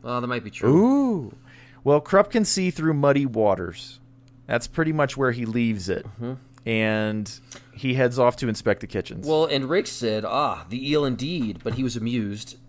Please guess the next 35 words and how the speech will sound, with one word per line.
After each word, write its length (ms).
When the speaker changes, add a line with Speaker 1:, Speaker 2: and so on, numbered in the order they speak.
Speaker 1:
And 140
he 100
said, 340
"He 100
is 100
a 60
lesson 280
to 140
us 120
all, 260
is 100
he 80
not?" 320
Maybe 280
I'm 140
wrong 240
here, 120
but 120
I 40
was 160
thinking 460
that 400
he's 260
a 40
lesson 420
because 680
he 240
has 200
gone 360
his 160
entire 320
life 340
without 300
being 180
noticed, 480